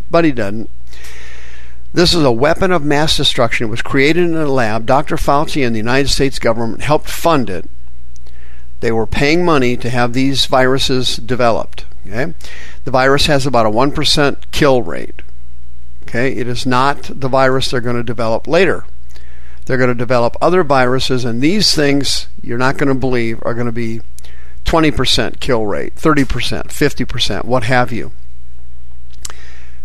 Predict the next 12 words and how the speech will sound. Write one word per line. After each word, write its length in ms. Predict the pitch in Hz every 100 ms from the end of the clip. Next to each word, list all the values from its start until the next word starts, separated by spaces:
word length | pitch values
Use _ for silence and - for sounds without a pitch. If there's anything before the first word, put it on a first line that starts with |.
| -
Hell 480 | - - 160 160 127
is 100 | 117
coming 280 | - 135 123
to 80 | 117
breakfast 540 | 123 127 - 117 -
for 160 | - 120
the 120 | 113
planet 420 | - 131 123 113
Earth, 380 | - 131 117 -
and 220 | - 131 127
in 140 | 120
particular, 720 | 120 107 170 - 127 113